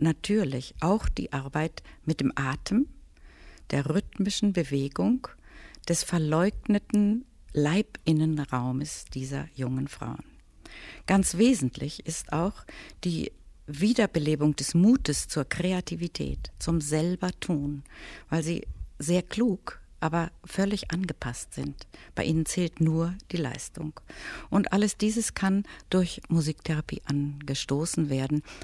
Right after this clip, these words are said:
weil es überhaupt nicht erinnert an das, was wir sonst in der Schule, in der Erziehung gelernt haben. Unsere erste Rhythmuserfahrung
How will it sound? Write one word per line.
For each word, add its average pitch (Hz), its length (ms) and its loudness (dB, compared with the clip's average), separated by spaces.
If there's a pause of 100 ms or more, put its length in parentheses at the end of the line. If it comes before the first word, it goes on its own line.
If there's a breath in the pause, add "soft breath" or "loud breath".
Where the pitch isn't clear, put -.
(120 loud breath)
weil 180 160 4
es - 80 -2
überhaupt - 640 2
nicht 190 220 -2
erinnert 160 540 0
an 156 120 4
das, 139 320 -4 (380 loud breath)
was 160 260 0
wir 180 140 2
sonst 151 400 0
in 156 100 -2
der 156 120 -2
Schule, 160 360 -2
in 147 160 -2
der - 120 -4
Erziehung 139 520 -4 (480 soft breath)
gelernt 135 460 -2
haben. - 180 -14 (1900 loud breath)
Unsere 208 420 8
erste 214 460 6 (120)
Rhythmuserfahrung 160 1300 2